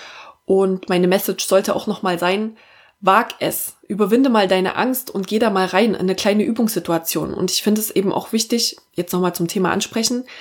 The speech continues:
man muss ja nicht gleich, ähm, die attraktivste Person im Raum ansprechen. Dann fang halt an, jemanden anzusprechen, wo du denkst, "Ach ja, ich glaub, bei dem würde ich mich jetzt trauen." Kleine Schritte, kleine Schritte führen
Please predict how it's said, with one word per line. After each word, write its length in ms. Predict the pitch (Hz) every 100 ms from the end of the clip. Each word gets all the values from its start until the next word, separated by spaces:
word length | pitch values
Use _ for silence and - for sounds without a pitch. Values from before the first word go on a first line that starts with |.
| - - - - _ _ 214
man 100 | 196
muss 140 | 240
ja 100 | 226
nicht 160 | 220 -
gleich, 400 | 202 208 - -
ähm, 680 | 196 190 185 185 180 180 175 -
die 300 | 196 180 -
attraktivste 760 | 202 - 214 - 262 262 -
Person 380 | 226 214 202 226
im 120 | 202
Raum 260 | 196 240 262
ansprechen. 640 | 180 180 - 170 170 165 - - -
Dann 140 | 190
fang 240 | - 240 233
halt 180 | 196
an, 140 | - 233
jemanden 300 | 220 226 208
anzusprechen, 760 | 247 - 240 - 220 220 202
wo 60 | 208
du 100 | 208
denkst, 260 | 185 208 -
"Ach 100 | -
ja, 160 | 185 175
ich 120 | -
glaub, 240 | 190 -
bei 100 | -
dem 240 | 170 180 175
würde 140 | 175
ich 100 | -
mich 100 | 165
jetzt 240 | 165 - -
trauen." 360 | 185 190 - - - - - _ _ _ -
Kleine 340 | 214 247 285
Schritte, 360 | - 214 - -
kleine 380 | - 233 247 247
Schritte 340 | - 220 214
führen 520 | 208 196 196 185 190